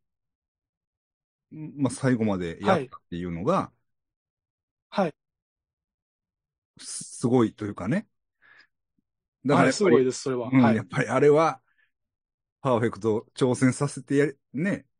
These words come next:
Speaker 2: <laughs>
Speaker 1: やってほしかった。
Speaker 2: はい。
Speaker 1: ですけど。
Speaker 2: はい。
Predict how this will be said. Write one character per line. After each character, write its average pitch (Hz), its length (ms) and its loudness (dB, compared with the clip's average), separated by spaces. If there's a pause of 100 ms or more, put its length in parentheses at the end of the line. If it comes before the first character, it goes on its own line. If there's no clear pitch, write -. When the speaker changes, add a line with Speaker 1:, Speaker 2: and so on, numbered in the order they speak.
Speaker 2:
<laughs> - 0 -
Speaker 1:
や - 360 2
っ 180 60 -4 (400)
て 147 80 0
ほ 156 120 -2
し - 80 -8
か 156 120 2
っ 151 60 0 (100)
た。 - 80 -8
Speaker 2:
は - 60 -14
い。 - 20 -20 (1200)
Speaker 1:
で 110 240 -2
す 175 120 -2
け 131 120 -6
ど。 - 120 -2
Speaker 2:
は 85 60 -4
い。 - 40 -16